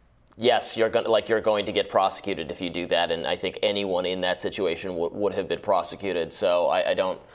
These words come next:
I don't have a tremendous, like, <laughs> he, he did what causes you to po-, potentially face a jail charge. So it's not really, it's not, I, I don't think they're,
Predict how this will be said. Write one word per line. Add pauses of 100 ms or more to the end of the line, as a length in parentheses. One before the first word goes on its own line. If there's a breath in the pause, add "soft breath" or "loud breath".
(300 loud breath)
I
don't
have
a
tremendous,
like, (300)
<laughs>
he,
he
did
what (320)
causes
you
to
po-,
potentially
face (380 loud breath)
a
jail
charge.
So
it's
not
really,
it's
not,
I,
I
don't
think
they're,